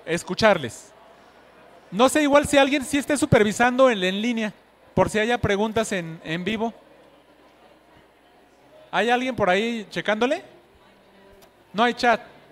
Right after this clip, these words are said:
Ah, ok, bueno. De acuerdo. Al final de la, del taller, eh, va a aparecer mi correo electrónico. Igual, esto lo dije ayer al final, pero sí muchas personas me escucharon.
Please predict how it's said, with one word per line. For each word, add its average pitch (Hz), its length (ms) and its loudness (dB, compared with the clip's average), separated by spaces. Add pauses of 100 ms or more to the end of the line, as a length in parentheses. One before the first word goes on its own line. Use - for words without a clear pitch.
(220)
Ah, 170 220 -2
ok, 165 200 -4
bueno. 147 200 -6 (760)
De 143 80 -4
acuerdo. 135 380 -6 (1040)
Al 185 160 -2
final 240 360 0
de 311 100 4
la, 214 280 4
del 185 220 -2
taller, 220 500 4
eh, 180 400 0
va 196 60 6
a - 40 8
aparecer 233 400 0
mi 226 140 -6
correo 202 240 2
electrónico. 233 720 2 (420)
Igual, 262 560 2 (220)
esto 262 260 0
lo 269 100 4
dije 269 200 -2
ayer 277 180 0
al 302 140 0
final, 247 420 -2
pero 202 220 2
sí 240 120 -6
muchas 285 300 -4
personas 220 380 -4
me 196 80 -4
escucharon. 233 480 0